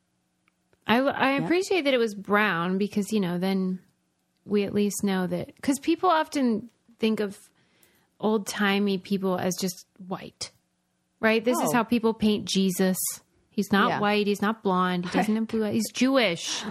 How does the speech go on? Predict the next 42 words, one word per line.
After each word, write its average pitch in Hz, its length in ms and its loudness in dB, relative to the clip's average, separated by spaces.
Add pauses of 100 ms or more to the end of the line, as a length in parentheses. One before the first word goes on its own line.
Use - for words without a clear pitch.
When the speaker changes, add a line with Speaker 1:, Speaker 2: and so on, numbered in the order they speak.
(140)
Speaker 2:
Look 254 120 4
at 226 80 4
when 208 120 4
you 214 80 4
grind 254 320 4
him 254 100 4
up, 247 200 2
it's 226 120 0
brown. 214 480 4
<laughs> - 20 -4
So. 180 380 -2
Speaker 1:
He 247 120 4
lived 330 260 2
in 392 100 4
the 392 60 6
Middle 294 340 2
East, 320 460 2
people, 262 880 2
right? 285 440 2
Speaker 2:
Uh. 269 80 0
Speaker 1:
Yeah. 294 240 4 (400)
Yeah. 220 200 4
The 226 180 2
evidence 330 400 0
is 277 140 0
in 262 160 4
the 247 80 2
paintings. 180 720 0
Speaker 2:
<laughs> 311 40 8 (1400)
Speaker 1:
But 285 380 4
that 277 280 0
is 277 140 0 (100)
so 277 160 0
disturbing. 277 1080 0
And 247 160 4
then 262 120 2
Speaker 2:
Yeah. 143 320 -2 (140)
Speaker 1:
how 262 200 4
did 269 160 -4
they 285 120 0
decide, 247 380 0
like, 202 240 -4